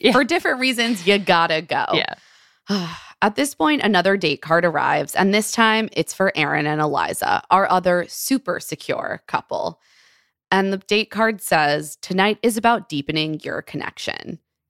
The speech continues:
Speaker 2: Aaron is like, "Yes, let's do this, then let's get engaged." And it feels like <laughs> the timing of these two date cards was designed to make Kylie start to spiral.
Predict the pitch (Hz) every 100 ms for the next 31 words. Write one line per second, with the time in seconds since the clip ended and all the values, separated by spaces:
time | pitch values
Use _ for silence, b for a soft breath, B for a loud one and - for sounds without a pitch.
0 | _ - 185 196 196 175 160 127 - -
1 | _ _ _ 156 151 147 - - 180 170
2 | - - 233 185 151 151 - - _ -
3 | 160 156 101 - - 165 151 147 156 65
4 | - - - - - b b b _ -
5 | 233 254 - - 277 440 466 480 440 427
6 | - - _ _ - - - 226 - 175
7 | 170 202 202 170 156 - 175 156 139 -
8 | 170 175 180 - - 156 160 165 160 175
9 | 180 143 143 143 170 214 247 - _ _
10 | _ _ _ _ - - 220 196 170 -
11 | - - 151 139 135 143 - - 95 -
12 | - - - - - - - 175